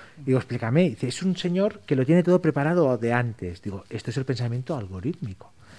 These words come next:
El pensamiento algorítmico es cuando tú prevés qué puede ocurrir y haces un algoritmo. ¿Eh? Eh, si llueve, cojo paraguas, pero si no llueve mucho, mm, cojo chubasquero. Si llueve muchísimo, cojo taxi, ¿no? Entonces, llueve. ¡Ah! ¿Qué hago?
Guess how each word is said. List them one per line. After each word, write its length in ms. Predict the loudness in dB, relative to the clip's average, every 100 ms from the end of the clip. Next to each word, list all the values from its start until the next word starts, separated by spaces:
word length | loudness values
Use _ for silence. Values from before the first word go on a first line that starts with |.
| -20
El 60 | -10
pensamiento 340 | -6 -6 -2
algorítmico 680 | 0 4 4 4 2 2 0
es 120 | -2
cuando 240 | -4 -6 -4
tú 180 | -2 0
prevés 500 | 2 4 4 2 -2
qué 140 | -4
puede 180 | -4 -6
ocurrir 500 | -6 0 2 2 -4 -20 -20 -2
y 60 | 0
haces 180 | 0 0
un 80 | 0
algoritmo. 600 | 2 0 -2 -6 -8 -10 -20 -20 -20 -20 -10 -4
¿Eh? 200 | -4 -4 -8
Eh, 120 | -8
si 220 | -2 0 6
llueve, 400 | 6 8 4 0
cojo 300 | -6 -4 -2
paraguas, 540 | 0 -2 -4 -8 -6 -4
pero 120 | -2
si 100 | 2
no 80 | 4
llueve 260 | 6 6
mucho, 520 | 4 4 4 4 4 0
mm, 180 | -4 -4
cojo 260 | -2 -2
chubasquero. 760 | -2 -2 -2 -4 -6 -8 -8 -14 -18 -20 -16
Si 140 | -2
llueve 160 | 4 6
muchísimo, 640 | 6 2 0 4 4 4
cojo 260 | 0 -4 -2
taxi, 480 | -4 -8 -10 -14 -14 -8
¿no? 140 | -4 0
Entonces, 400 | 4 4 4 0 -10 6
llueve. 380 | 8 8 6 6
¡Ah! 600 | 6 6 4 2 -4 -12 8
¿Qué 160 | 10
hago? 600 | 12 10 8 6 4 -2